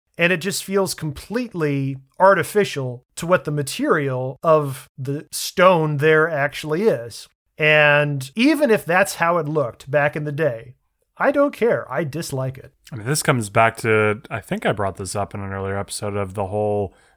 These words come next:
Speaker 2: thing about how we associate classical Roman statues as being white and marble, whereas really they were actually very colorful. But, uh, over time, that paint peeled off. And so it left behind just the white marble underneath. And that's now how we associate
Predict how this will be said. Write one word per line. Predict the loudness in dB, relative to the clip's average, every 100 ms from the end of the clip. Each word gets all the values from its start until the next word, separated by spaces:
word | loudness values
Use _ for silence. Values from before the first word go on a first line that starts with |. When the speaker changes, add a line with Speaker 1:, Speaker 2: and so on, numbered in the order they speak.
| _
Speaker 2:
thing | -8 -6
about | -2 -2
how | 0 -2
we | -2
associate | -4 -2 -2 -2 -4 -4
classical | -4 -4 -4 -6 -6 -6
Roman | -2 -2 -2 -6
statues | -8 -6 -6 -6 -6 -6 -6 -6
as | -8 -8
being | -6 -6 -6 -8
white | -4 -2 -4
and | -4
marble, | -4 -2 -2 -4 -4 _ _
whereas | -6 -6 -2
really | 0 0
they | 0 -2
were | 0
actually | 0 -2 -6
very | -4 -4 -2
colorful. | 0 0 0 -4 -6 -6 _
But, | -6 -6 -10 -8
uh, | -6 -4
over | -6 -8
time, | -6 -4
that | -2 -2 -4 -8
paint | -6 -6 -8 _
peeled | -8 -6
off. | 2 2 2 -2 _ _ -10
And | -8
so | -6 -6 -6 -6 -6 -6
it | -8 -4
left | -2 -2 -6
behind | -4 -2 -4 -4
just | -6 -6 -8 -8
the |
white | -4 -2 -2
marble | -2 -2 0 0
underneath. | -2 -2 -2 -4
And | -6 -2
that's | -2 -2
now | 0 0
how | 2 2
we | 0
associate | -2 0 -2 -2 -2 -2